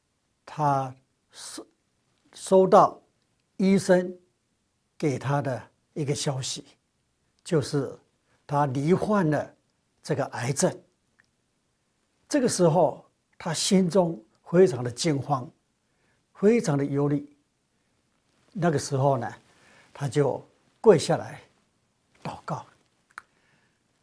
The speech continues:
他在祷告，祷告当中，他求问神：“神啊，我该怎么办呢？”这个时候，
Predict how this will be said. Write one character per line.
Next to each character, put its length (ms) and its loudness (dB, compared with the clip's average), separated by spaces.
他 120 -10
在 120 0
祷 220 0
告， 320 0
祷 260 -2
告 140 4
当 220 -2
中， 320 -4
他 500 -4
求 240 -4
问 200 2
神 180 -12
：“神 300 -12
啊， 260 -14
我 120 -20
该 180 2
怎 160 -2
么 140 -6
办 260 -10
呢？” 120 -18
这 120 4
个 80 4
时 160 -8
候， 320 -6